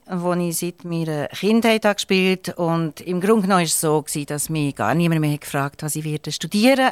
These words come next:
Es ist irgendwie klar gsi, äh, dass, dass die wird sicher Musik studieren und irgendwie bin ich dort reingerutscht und habe gemerkt, dass das Solo-Klavier nicht unbedingt meinem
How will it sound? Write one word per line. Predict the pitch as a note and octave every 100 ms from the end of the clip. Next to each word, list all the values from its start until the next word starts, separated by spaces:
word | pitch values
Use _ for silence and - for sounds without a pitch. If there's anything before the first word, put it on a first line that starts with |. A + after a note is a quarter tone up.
| -
Es | F3+ E3+
ist | E3+
irgendwie | E3+ D#3+ D#3
klar | - D3+ E3+
gsi, | - F3 E3+ - - _ _ _ - - - -
äh, | F#3 E3+ D#3+ D#3+ - - - - -
dass, | D#3 D#3 -
dass | D#3+ D3+ -
die | - D#3+
wird | D#3+ -
sicher | D3+ D3+ D#3
Musik | F#3 G3+ -
studieren | G3 F#3 F3 F3 E3+ -
und | D#3 D#3 D3 -
irgendwie | E3+ F3 E3
bin | D#3+
ich | D3+
dort | C#3+ C#3
reingerutscht | F3 F3+ F3 E3 E3+ - -
und | D#3+ D#3
habe | D#3
gemerkt, | E3 D#3+ E3 - E3
dass | D3+ -
das | D#3+ -
Solo-Klavier | F3 F3 F#3 F3 E3 F3 E3 E3+ D#3 -
nicht | F3 D#3+ E3 F3 - -
unbedingt | E3+ F3 E3+ E3 E3 -
meinem | D#3+ E3 E3+ E3